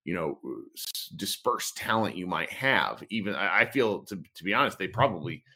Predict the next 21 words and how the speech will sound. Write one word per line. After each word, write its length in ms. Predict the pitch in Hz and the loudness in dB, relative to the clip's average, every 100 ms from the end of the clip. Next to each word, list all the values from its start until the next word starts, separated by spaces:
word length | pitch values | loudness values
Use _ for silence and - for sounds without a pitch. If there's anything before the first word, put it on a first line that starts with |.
| _ | _
have 180 | - 113 | -2 0
a 40 | |
little 460 | 95 90 120 165 196 | 0 -2 4 8 8
bit 160 | 104 - | 6 0
more 240 | 90 85 82 | -2 0 0
depth 300 | 82 - - | 0 0 -4
than 180 | 95 | -4
the 40 | 82 | 0
Mavericks 600 | 101 190 208 113 - - | 6 6 6 2 -6 -10
do 340 | 90 80 76 | -4 -4 -4
in 140 | 87 92 | -6 -6
terms 260 | 107 95 | -6 -6
of 60 | 85 | -8
just, 180 | 95 92 | -8 -6
like, 120 | - 71 | -8 -8
rangy, 760 | 95 117 123 117 113 98 90 - | -8 -4 -4 -4 -4 -6 -10 -10
you 100 | 95 | -6
know, 220 | 78 71 | -6 -4
guard 420 | - 104 117 92 | 2 6 6 6
wing 360 | - 123 151 117 | 6 6 6 4
guys, 500 | 73 52 50 50 - | 0 -2 -6 -10 -8